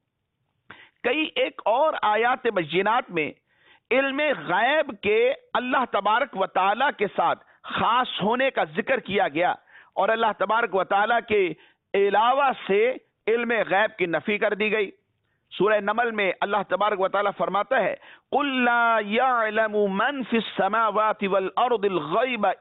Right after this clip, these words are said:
इल्लल्लाह", तुम फरमा दो कि आसमानों और जमीन में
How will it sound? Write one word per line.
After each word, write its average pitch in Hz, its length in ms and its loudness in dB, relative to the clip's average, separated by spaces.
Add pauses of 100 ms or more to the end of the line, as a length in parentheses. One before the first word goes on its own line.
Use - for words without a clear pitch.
इल्लल्लाह", 170 720 0 (520)
तुम 202 160 0
फरमा 196 380 0
दो 254 180 0
कि - 160 -4
आसमानों 185 720 0 (400)
और 233 200 2
जमीन 247 520 -2
में 196 160 0